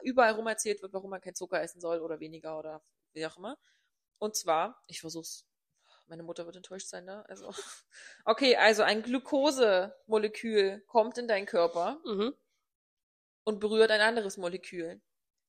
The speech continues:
Speaker 1: Das ist damit beschädigt. Und umso mehr Zucker du dir, zu dir nimmst natürlich, umso beschädigter wird es. Es ist wie, sie hat es erklärt, wie Toast.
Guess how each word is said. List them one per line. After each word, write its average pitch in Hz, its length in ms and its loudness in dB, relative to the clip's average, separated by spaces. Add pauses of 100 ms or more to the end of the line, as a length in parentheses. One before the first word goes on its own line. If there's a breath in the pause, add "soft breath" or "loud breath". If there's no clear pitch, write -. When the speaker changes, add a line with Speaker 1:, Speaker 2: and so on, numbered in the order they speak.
(160)
Speaker 1:
Das 214 280 2
ist - 180 -6
damit 190 320 0
beschädigt. 175 840 -2 (920)
Und 220 180 -4
umso 277 320 -2
mehr 208 180 -2
Zucker 269 280 -4
du 220 140 -8
dir, 196 200 -12 (140)
zu - 200 -10
dir 247 140 -2
nimmst 311 240 -8
natürlich, 285 640 -8
umso 226 320 -4
beschädigter 208 540 -4
wird 175 160 -6
es. 180 100 -12
Es 196 120 -12
ist 214 100 -12
wie, 311 320 -6
sie 226 120 0
hat 220 80 4
es 220 80 -8
erklärt, 226 360 -4
wie 226 80 -12
Toast. - 480 -2